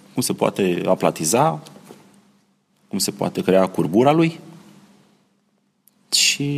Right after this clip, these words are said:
am observat satisfacția așa în ochii, am, al multor, uh,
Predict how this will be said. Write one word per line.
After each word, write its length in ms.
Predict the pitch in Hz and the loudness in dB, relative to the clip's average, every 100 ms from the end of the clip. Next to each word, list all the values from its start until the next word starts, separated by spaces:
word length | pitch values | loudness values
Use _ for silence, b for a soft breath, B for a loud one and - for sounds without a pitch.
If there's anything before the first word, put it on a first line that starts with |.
| 139 139 | -2 0
am 120 | 135 | 0
observat 440 | 139 - 143 139 139 | 0 -2 0 0 2
satisfacția 520 | - 139 135 101 - | 2 2 0 0 -2
așa 160 | - 92 | -2 -2
în 60 | |
ochii, 560 | 90 - 87 87 90 87 90 92 - | -4 -4 -4 -2 -4 -8 -10 -12 -8
am, 200 | - 101 95 - | -6 -6 -6 -4
al 100 | 95 | 0
multor, 380 | 101 95 95 90 | 0 0 -2 0
uh, 220 | 85 | 0